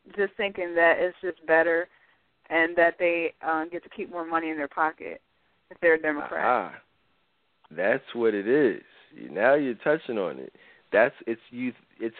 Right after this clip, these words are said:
Speaker 2: the perception that you get to keep more money in your pocket, but even that is a lie. Even that, that's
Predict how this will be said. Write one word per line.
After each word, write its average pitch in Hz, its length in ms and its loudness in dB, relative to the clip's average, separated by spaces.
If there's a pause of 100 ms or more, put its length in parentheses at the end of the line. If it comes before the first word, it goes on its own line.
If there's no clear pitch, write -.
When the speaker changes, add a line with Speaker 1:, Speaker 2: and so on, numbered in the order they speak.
Speaker 2:
the 120 80 4
perception 117 1080 -2 (720)
that 120 280 2
you 127 120 -8
get 123 260 0
to 117 80 -10 (200)
keep 147 200 -8
more 123 240 -2
money 135 420 -2
in 107 100 -4
your 98 120 -2
pocket, 101 440 -4
but 110 140 0
even 135 420 -4
that 175 240 2
is 143 140 -2
a 107 100 0
lie. 80 340 -6 (360)
Even 139 400 0
that, 170 280 6 (160)
that's 131 240 4